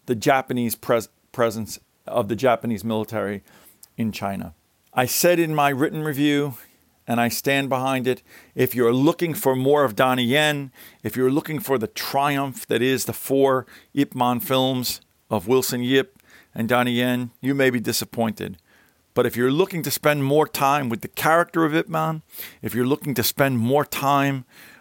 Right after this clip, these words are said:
with the Wing Chun masters of China, of the turn of the twentieth century, if you're looking for a cinematically pleasing film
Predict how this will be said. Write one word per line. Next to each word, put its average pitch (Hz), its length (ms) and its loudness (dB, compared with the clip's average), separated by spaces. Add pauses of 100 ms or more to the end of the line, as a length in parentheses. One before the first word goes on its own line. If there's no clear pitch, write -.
with 113 280 0
the 113 100 2
Wing 139 240 0
Chun 143 320 -2
masters 135 640 0 (420)
of 113 220 -2
China, 139 520 0 (640)
of 104 120 -6
the 117 80 -4
turn 143 360 2
of 127 200 0
the 113 220 -2 (1400)
twentieth 151 420 0
century, 143 560 -2 (1700)
if 117 140 -2
you're 127 160 2
looking 151 340 -2
for 143 440 0
a 120 160 -2
cinematically 143 840 0
pleasing 143 500 -2
film 139 520 -2